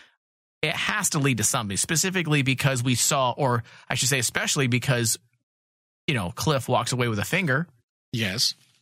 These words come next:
Speaker 1: So that's gotta play a part, right?
Speaker 2: Oh, no, yeah. Yeah, I mean, that's the thing about Doom Patrol that I really like. Every single action that happens matters.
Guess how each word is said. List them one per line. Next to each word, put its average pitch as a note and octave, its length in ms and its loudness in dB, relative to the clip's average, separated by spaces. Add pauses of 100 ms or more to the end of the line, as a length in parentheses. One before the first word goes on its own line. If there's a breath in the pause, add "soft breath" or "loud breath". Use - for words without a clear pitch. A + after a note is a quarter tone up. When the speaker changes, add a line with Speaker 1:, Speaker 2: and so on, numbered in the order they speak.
(140)
Speaker 1:
So D3+ 100 0
that's C#3+ 220 -4
gotta C#3+ 240 -2
play C3+ 220 -2
a F#2+ 60 -2
part, - 380 -4
right? A#2 360 0
Speaker 2:
Oh, B3 100 2
no, A3 220 0
yeah. A#2 320 0 (180)
Yeah, C3+ 280 0
I D#3+ 120 0
mean, F3 460 0 (200)
that's F3 240 0
the G3 120 -2
thing E3+ 280 0
about C3+ 420 0
Doom C3+ 160 0
Patrol C3 240 -2
that B2 120 0
I A#2 60 -2
really A2+ 260 -2
like. A#2+ 380 -2
Every C#3+ 260 0
single D3+ 360 2
action A#2 560 -2 (640 loud breath)
that A#2+ 140 0
happens A2 720 -2 (320)
matters. A#2+ 720 -2